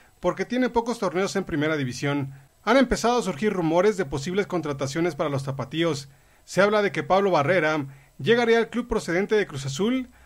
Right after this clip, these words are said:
a cambio de Miguel Ponce, quien actualmente forma parte de los Diablos Rojos del Toluca, y con los choriceros integraría a Marco Fabián.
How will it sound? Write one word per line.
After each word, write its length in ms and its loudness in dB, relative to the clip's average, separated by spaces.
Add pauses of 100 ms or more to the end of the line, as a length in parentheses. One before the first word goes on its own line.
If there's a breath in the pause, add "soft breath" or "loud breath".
(140 soft breath)
a 160 -4
cambio 260 2
de 80 2
Miguel 280 0
Ponce, 420 2
quien 180 -2
actualmente 540 -2
forma 340 -2
parte 280 2
de 40 0
los 140 -2
Diablos 240 2
Rojos 220 -6
del 100 -4
Toluca, 580 0 (300 loud breath)
y 100 -4
con 140 4
los 120 0
choriceros 600 0
integraría 480 0
a 20 4
Marco 280 -2
Fabián. 600 -2